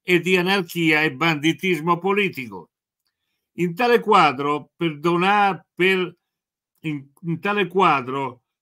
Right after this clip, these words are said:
perdonare la Russia ha il significato di non spingere ulteriormente nel campo europeo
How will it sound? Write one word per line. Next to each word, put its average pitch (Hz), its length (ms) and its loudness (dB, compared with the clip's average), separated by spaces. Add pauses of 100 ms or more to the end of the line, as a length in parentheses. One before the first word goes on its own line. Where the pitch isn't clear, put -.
perdonare 180 800 0
la 170 140 0
Russia 156 480 0
ha 175 80 0
il 165 80 0
significato 175 680 -4
di 151 120 -6
non 170 140 -4
spingere 160 560 -4
ulteriormente 190 1080 0 (240)
nel 170 260 0
campo 170 380 0
europeo 190 720 2